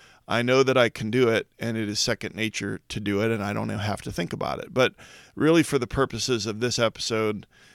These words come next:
we're taking ourselves from conscious incompetence to conscious competence. So to elaborate on conscious incompetence a little bit,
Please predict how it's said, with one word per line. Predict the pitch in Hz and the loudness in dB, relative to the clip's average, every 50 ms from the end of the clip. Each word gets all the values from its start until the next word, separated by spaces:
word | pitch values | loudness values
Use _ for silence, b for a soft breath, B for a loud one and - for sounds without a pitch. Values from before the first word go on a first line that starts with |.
| b b | b b
we're | - - 123 131 131 135 135 131 135 - - | -2 2 6 6 8 8 8 6 4 0 -2
taking | - - 131 123 - 127 | -2 0 0 0 0 -2
ourselves | 120 113 120 - - 123 113 110 - | -4 -2 -4 0 0 0 0 0 -2
from | - - 104 87 | -4 -6 -6 -10
conscious | 92 - - 139 151 160 156 - 180 165 - - | -10 -6 -2 -2 -2 0 0 -2 0 0 -2 -2
incompetence | - - 185 131 113 - - 117 101 - - - - 101 101 80 - - - - - _ b b b b b b b b b b | -2 -4 -6 -6 -4 -4 -4 -4 -4 -4 -10 -12 -10 -10 -10 -10 -10 -10 -10 -10 -10 _ b b b b b b b b b b
to | - - 123 113 104 - | -8 -4 -2 -2 -2 -4
conscious | - - 131 117 107 101 - - 107 87 - - - - - _ _ _ _ | -6 -4 -2 -2 -2 -2 -2 -4 -4 -4 -4 -6 -8 -8 -10 _ _ _ _
competence. | - - - 107 92 85 - 98 95 - - - - - - - - - _ b b b b b b b b b b | -20 -14 -8 -8 -8 -8 -8 -14 -14 -14 -16 -14 -12 -12 -10 -10 -12 -12 _ b b b b b b b b b b
So | - 143 131 131 127 117 - _ _ | 0 2 4 4 4 2 0 _ _
to | - 123 123 | -4 -2 0
elaborate | 123 123 135 151 156 151 156 151 151 143 | 4 6 6 6 6 6 6 4 6 4
on | 131 131 120 117 | 2 0 -4 -6
conscious | - - 135 131 131 120 - 139 123 - - - _ | -6 -4 -2 -2 -2 -2 -2 -2 -2 -2 -4 -4 _
incompetence | - 120 113 101 - - 131 123 120 - 101 - - 107 95 92 - - - - - _ | -8 -8 -8 -8 -4 -2 -2 -2 -2 -2 -10 -10 -8 -8 -8 -8 -8 -8 -8 -8 -10 _
a | - 104 | -8 -6
little | 101 104 95 92 | -4 -4 -4 -4
bit, | 82 90 101 123 156 - | -4 -2 -2 -2 -2 -4